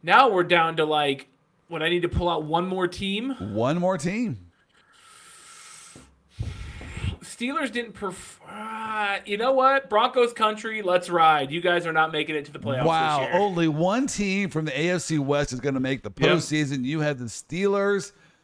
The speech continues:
Speaker 2: or you have the Ravens and the Bengals, and the Dolphins, let's say, being wild card teams, making it.
Speaker 1: Yep.
Speaker 2: That's how tough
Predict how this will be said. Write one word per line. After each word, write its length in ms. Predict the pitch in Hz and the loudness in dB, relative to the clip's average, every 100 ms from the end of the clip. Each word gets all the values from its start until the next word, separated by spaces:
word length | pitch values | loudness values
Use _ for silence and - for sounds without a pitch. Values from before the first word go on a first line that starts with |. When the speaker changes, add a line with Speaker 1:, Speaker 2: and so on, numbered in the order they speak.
| _ | _
Speaker 2:
or 120 | - 165 | -2 0
you 100 | 160 | 0
have 80 | 135 | 0
the 80 | |
Ravens 320 | 135 175 190 165 | 0 0 0 -2
and 100 | 147 | -2
the 120 | 151 | -2
Bengals, 360 | 151 151 151 151 | 0 0 -2 -4
and 380 | 123 139 156 156 117 | -4 -2 -2 -4 -4
the 100 | 123 | -2
Dolphins, 480 | 139 156 151 139 | 0 0 0 0
let's 160 | 143 135 | -2 0
say, 200 | 143 139 | 0 0
being 260 | 127 113 110 | -2 -6 -4
wild 320 | 131 131 123 | -2 -2 -4
card 260 | 135 113 101 | -2 -2 -2
teams, 380 | 151 147 135 110 | -4 -2 -2 -2
making 360 | 147 160 165 | -2 -2 -2
it. 160 | 160 147 | -4 -4
Speaker 1:
Yep. 240 | 147 165 | -2 0
Speaker 2:
That's 300 | 131 170 214 | 2 0 -2
how 180 | 196 170 | -4 -4
tough 540 | 143 - 190 85 - | -6 0 0 0 -10